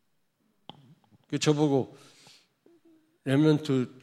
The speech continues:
자체 대회 때 첫날 저녁에 나보고 무슨 간증, 유 목사님 왜 렘넌트 마지막 날 무슨 뭐 간증 같은 거 하시잖아요. "나 할 것도 없는데 그거 자꾸 하라고 우리 선교사님이."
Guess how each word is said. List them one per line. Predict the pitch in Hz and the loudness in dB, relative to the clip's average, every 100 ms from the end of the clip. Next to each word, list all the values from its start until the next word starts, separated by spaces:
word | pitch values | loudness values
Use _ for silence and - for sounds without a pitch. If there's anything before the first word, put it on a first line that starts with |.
| 220 | -16
자체 | - 131 143 | -12 -8 -8
대회 | 131 127 131 131 | -4 0 0 -2
때 | 131 110 - | -6 -8 -8
첫날 | - 180 151 | -8 -4 -4
저녁에 | 117 120 123 110 104 92 | -4 -4 -4 -4 -8 -10
나보고 | 110 127 117 | -12 -8 -10
무슨 | 104 113 - | -10 -16 -16
간증, | - 107 123 147 113 98 | -14 -12 -6 -4 -4 -6
유 | 123 | -6
목사님 | 151 147 143 131 | -4 -2 -2 0
왜 | 123 120 104 - _ _ _ _ _ - | -2 -4 -6 -18 _ _ _ _ _ -4
렘넌트 | 135 156 135 | -2 0 0
마지막 | 113 127 147 143 127 | -2 0 2 2 0
날 | 117 | -2
무슨 | 113 107 120 | -4 -6 -6
뭐 | 113 | -6
간증 | 101 - 120 143 | -8 -8 -4 -2
같은 | 123 113 | -2 -6
거 | 113 | -8
하시잖아요. | 131 131 110 98 92 101 92 _ _ _ _ _ _ _ _ _ _ _ _ _ | -8 -8 -8 -10 -14 -16 -18 _ _ _ _ _ _ _ _ _ _ _ _ _
"나 | 127 | -20
할 | 113 147 | -18 -12
것도 | 185 180 | -8 -6
없는데 | 113 135 131 113 | -6 -6 -6 -10
그거 | 107 98 _ | -12 -18 _
자꾸 | - _ 120 | -20 _ -16
하라고 | 139 147 107 92 107 - _ _ _ | -10 -8 -8 -10 -14 -20 _ _ _
우리 | 110 101 | -20 -8
선교사님이." | 123 120 98 90 101 151 | -6 -4 -6 -10 -14 -14